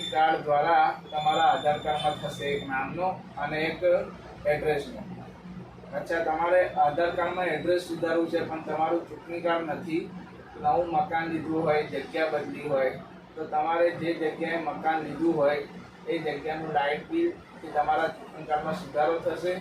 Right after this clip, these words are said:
અને એ ચૂંટણી કાર્ડ પરથી તમારા આધાર કાર્ડના એડ્રેસમાં સુધારો થઈ જશે. પણ તમારે આખું ગામ જ તમે બદલ્યું તો તમારે ચૂંટણી કાર્ડ જે ગામમાં રહેવા ગયા ત્યાંનું નવું ચૂંટણી કાર્ડ કઢાવવું પડશે અને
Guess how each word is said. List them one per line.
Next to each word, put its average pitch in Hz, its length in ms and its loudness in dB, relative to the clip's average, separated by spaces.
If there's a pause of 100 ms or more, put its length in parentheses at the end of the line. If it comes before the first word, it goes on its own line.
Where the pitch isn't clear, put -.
(240)
અને 175 200 -4
એ 180 120 2
ચૂંટણી 165 320 -6
કાર્ડ 156 240 2
પરથી 151 340 -4
તમારા 156 380 4
આધાર 143 320 0
કાર્ડના 147 400 0
એડ્રેસમાં 131 500 -8
સુધારો 131 380 -2
થઈ 117 240 -6
જશે. - 220 -6 (840)
પણ - 220 -12
તમારે 160 360 2
આખું - 320 0
ગામ 208 300 2
જ - 120 -4
તમે 180 280 2
બદલ્યું 175 460 -2 (1400)
તો 160 100 -4 (140)
તમારે 165 400 4 (220)
ચૂંટણી 165 360 -6
કાર્ડ 170 340 0
જે 165 220 2
ગામમાં 165 480 0
રહેવા 156 320 2
ગયા 165 320 2
ત્યાંનું 165 320 -2
નવું 160 260 2
ચૂંટણી 156 400 -12
કાર્ડ 170 200 0
કઢાવવું 165 360 2
પડશે 175 300 -2 (500)
અને 170 140 2